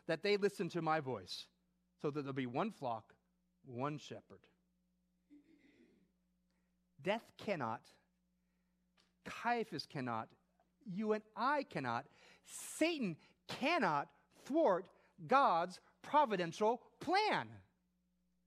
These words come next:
This is his world. He is the creator. He is the ruler of everything. There's nothing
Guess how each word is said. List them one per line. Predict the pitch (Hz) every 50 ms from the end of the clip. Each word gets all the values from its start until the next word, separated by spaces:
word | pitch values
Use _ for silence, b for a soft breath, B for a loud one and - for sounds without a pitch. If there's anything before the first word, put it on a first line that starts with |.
| _ _ _ _ _ _ _ _ _ _ _ _ _ _ _ _ _ _ _ _
This | - 330 -
is | 392 359 - -
his | 370 415 320 294
world. | 285 339 381 415 392 330 196 131 110 107 - - _ _ _ _ _ _ _ _ _ _ _ _ _ _
He | - 311 381 403 392
is | 359 302 247
the | 302
creator. | - - 254 233 220 185 151 123 104 95 98 _ _ _ _ _ _ _ _ _ _ b b b b
He | - 339 359
is | 381 349 285
the | 381 370
ruler | 320 320 339 381 415 440 440 403 311 208 160 123 B B B B B
of | 285 349 392 381
everything. | 403 440 466 440 453 440 - - 320 240 190 147 120 110 107 110 - _ _ _ _ _ _ _ _ _ _ _ _ _ _ _ _ _ _
There's | 339 359 320 277
nothing | 381 370 - 392 381